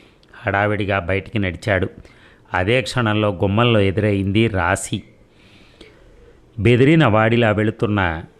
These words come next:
లోకేష్ వంక అదోలా చూసింది. అతని ముఖానికి, వంటికి పట్టిన చెమటలు చూస్తుంటే ఏదో అనుమానం. ఇంట్లోకెళ్ళి, "అమ్మా, అమ్మా"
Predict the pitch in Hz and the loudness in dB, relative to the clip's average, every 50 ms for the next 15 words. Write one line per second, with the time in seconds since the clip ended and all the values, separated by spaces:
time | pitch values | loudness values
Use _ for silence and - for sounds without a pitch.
0 | - - - - - 104 123 139 - - 147 135 - - 123 113 107 101 - 110 | -20 -20 -10 -4 0 0 0 0 2 0 0 0 0 0 0 0 0 0 0 0
1 | 92 85 87 107 113 110 107 104 - - 131 113 - - 120 117 107 110 110 - | 0 0 0 0 0 0 0 -2 -2 -4 -6 -6 -6 -6 -4 -2 -2 -2 -4 -6
2 | - - 104 104 - 113 107 104 98 98 98 - - 117 120 104 95 - 117 117 | -8 -6 -6 -4 -2 0 0 0 0 -2 -2 -2 -4 -4 -2 -4 -4 -6 -6 -8
3 | - - - - - - - - 90 98 113 117 113 - 107 - 127 127 123 - | -8 -12 -20 -20 -20 -16 -6 -2 -2 0 0 -2 -2 -6 -6 -4 -4 -4 -2 -2
4 | 113 107 - - 110 113 107 - 117 113 110 107 127 127 - - 127 110 - - | -4 -4 -4 -4 -2 -2 -2 -2 -4 -4 -2 -2 -2 -2 -2 -4 -4 -6 -4 -4
5 | 123 113 98 113 113 107 101 101 101 98 98 98 107 110 113 110 98 95 90 - | -4 -2 0 0 0 2 2 2 2 2 2 0 0 0 0 0 0 0 -2 -6
6 | - - 127 110 101 - 123 120 120 120 117 110 107 120 120 117 - - - 95 | -8 -6 -4 -4 -2 0 -2 -2 0 0 0 2 2 0 0 -2 -4 -6 -6 -6
7 | 85 80 85 92 101 110 147 156 - - _ _ _ _ _ _ _ _ _ _ | -4 -2 -2 -2 -2 -2 -4 -6 -10 -16 _ _ _ _ _ _ _ _ _ _
8 | _ - 90 85 95 120 131 120 90 | _ -6 -4 -2 0 2 2 0 0